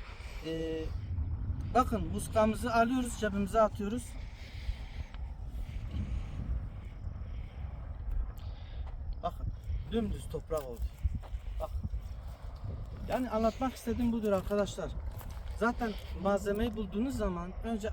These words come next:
ayetler okuyun. Felak, Nas tavsiye. İhlas, üç İhlas, üç Felak, İhlas. Ama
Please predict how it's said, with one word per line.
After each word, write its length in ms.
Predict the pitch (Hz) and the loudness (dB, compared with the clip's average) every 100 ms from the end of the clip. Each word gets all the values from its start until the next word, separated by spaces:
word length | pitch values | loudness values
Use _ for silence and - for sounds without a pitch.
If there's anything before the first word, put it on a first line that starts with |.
| 185 | 2
ayetler 380 | 180 180 208 | 2 4 2
okuyun. 320 | 202 - - 269 | 0 0 -4 -2
Felak, 460 | - 226 220 160 | 0 0 0 -2
Nas 220 | 190 185 - | -2 -2 -2
tavsiye. 320 | 151 139 139 - | -4 -4 -4 -4
İhlas, 340 | 175 208 214 - - - - | 2 4 4 0 -4 -4 -4
üç 200 | 247 - | -2 0
İhlas, 400 | 220 208 285 - - - - - - - - - - - - - - | 2 4 4 2 -4 -4 -6 -8 -6 -6 -6 -6 -4 -6 -6 -4 -2
üç 140 | - | 2
Felak, 220 | 254 285 - | 2 2 0
İhlas. 300 | 226 - 175 208 | 0 2 4 4
Ama 280 | 262 214 | 6 4